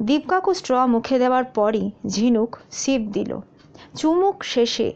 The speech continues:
দীপ কাকু কল্লোল সেনকে বললেন, "ঘটনাস্থলের ফটোগুলো আমাকে দেখাতে পারবেন?" "আরে, কেন নয়?" বলে চেয়ার ছেড়ে উঠে গেলেন কল্লোল সেন।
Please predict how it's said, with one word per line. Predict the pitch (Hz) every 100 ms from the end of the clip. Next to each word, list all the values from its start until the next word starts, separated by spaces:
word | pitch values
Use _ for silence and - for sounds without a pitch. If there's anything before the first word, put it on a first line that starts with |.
| - -
দীপ | 254 254
কাকু | 269 262 240
কল্লোল | 226 214 214 226 254
সেনকে | 240 214 220 240
বললেন, | 202 208 202 185 - - _ - - - - - - - - 208
"ঘটনাস্থলের | 202 220 269 285 277 277 285 269
ফটোগুলো | 240 226 254 262 262
আমাকে | 240 247
দেখাতে | 226 190 269 330
পারবেন?" | 320 202 185 190 - _ - - _ - - - - -
"আরে, | 302 320
কেন | 285 269 302 277
নয়?" | 196 180 196 - - - - - - - -
বলে | 226 285 349
চেয়ার | 349 262 240
ছেড়ে | 247 277 269
উঠে | 226 202 262
গেলেন | 240 214 190 262
কল্লোল | - - 202 214 233 240
সেন। | - - -